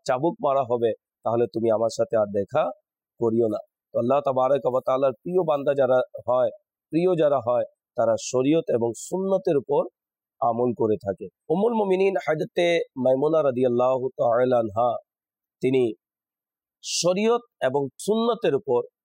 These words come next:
এমনভাবে তিনি আমল করতেন, যা ইতিপূর্বে আমরা শুনলাম। আর এর মধ্যে আমাদের জন্য শিক্ষণীয় বিষয় হচ্ছে, আমরা সুন্নতের উপর আমল করার ক্ষেত্রে অনেক দুর্বল,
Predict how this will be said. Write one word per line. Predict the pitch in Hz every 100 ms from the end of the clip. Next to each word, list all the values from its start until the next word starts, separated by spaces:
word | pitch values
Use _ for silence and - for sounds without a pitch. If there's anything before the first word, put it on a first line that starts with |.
| - 196
এমনভাবে | 233 262 180 127 139 147 143
তিনি | 131 123 120 _ _ _ _ _ 123
আমল | 131 165 202 180
করতেন, | 156 131 131 120 - 117
যা | 120 113 -
ইতিপূর্বে | 120 147 - 139 123 120
আমরা | 117 -
শুনলাম। | - 123 120 104 _ _ _ _ _
আর | 107 - 165
এর | 190 190 165
মধ্যে | 139 127 135 - 120
আমাদের | 147 208 208 190
জন্য | 180 170
শিক্ষণীয় | - 135 - 147 151 123
বিষয় | 113 147 123
হচ্ছে, | 117 - 113 - _ _ _ -
আমরা | 123 131 123 -
সুন্নতের | 156 160 180 175 185 170 156
উপর | - 156 - 123
আমল | 135 185 196 190
করার | 160 147 -
ক্ষেত্রে | 135 - 127 131 185
অনেক | 220 160 123
দুর্বল, | 113 107 104